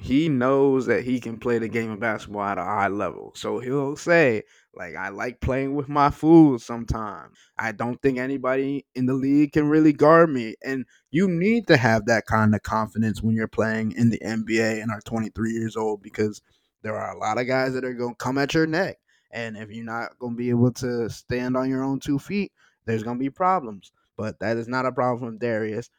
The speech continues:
Sometimes it's a problem of him being overly confident or overly flamboyant, like Chris says. So, but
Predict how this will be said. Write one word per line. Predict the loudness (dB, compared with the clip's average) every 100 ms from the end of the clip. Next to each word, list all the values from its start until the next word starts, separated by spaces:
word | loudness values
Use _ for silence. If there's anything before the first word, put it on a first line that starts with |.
| _
Sometimes | -4 -2 0 -2 -2
it's | -6
a | -6
problem | 0 6 6 6
of | 0
him | -2 -2
being | 2 2 0 -4 _ _
overly | 8 8 8 4 2
confident | -2 -4 -2 -6 -10 -14 -16 _
or | -2 0 -2 -4 _ 8
overly | 8 10 4 2 -2
flamboyant, | -2 -2 -2 -2 -4 -6 -8 -6
like | -6 -4
Chris | -4 -4
says. | -4 -4 -4 -14 _
So, | -2 0 0 -6 _
but | 0 0